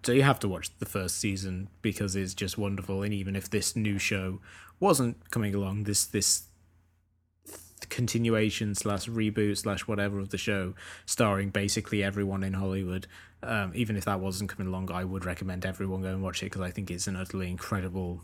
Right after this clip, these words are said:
kind of eight episodes, and it's only eight episodes, it doesn't take you that long. You can watch it over the course of a, a day if you're really dedicated, or a weekend.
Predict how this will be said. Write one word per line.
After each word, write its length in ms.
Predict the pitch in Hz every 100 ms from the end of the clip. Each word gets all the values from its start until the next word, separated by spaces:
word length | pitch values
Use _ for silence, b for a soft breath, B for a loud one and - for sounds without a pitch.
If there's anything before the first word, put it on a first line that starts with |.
| -
kind 160 | 117 73
of 60 |
eight 140 | 110 82
episodes, 360 | 101 - 107
and 80 | 135
it's 100 | 156
only 180 | 160 160
eight 140 | 170
episodes, 360 | 165 - 95 85
it 80 | 107
doesn't 180 | 95 98
take 140 | 98
you 60 | 98
that 140 | 95
long. 200 | 107 113 -
You 80 | 110
can 140 | 104
watch 220 | 101 -
it 100 | 98
over 140 | 98 98
the 80 |
course 340 | 101 101 95 -
of 100 | 101
a, 80 | 95 - - - -
a 100 | 113
day 420 | 120 101 104 104
if 120 | 98
you're 120 | 110
really 220 | 98 101
dedicated, 580 | 101 95 101 95 92 107
or 240 | 101 90 92
a 60 |
weekend. 520 | 101 101 107 95 101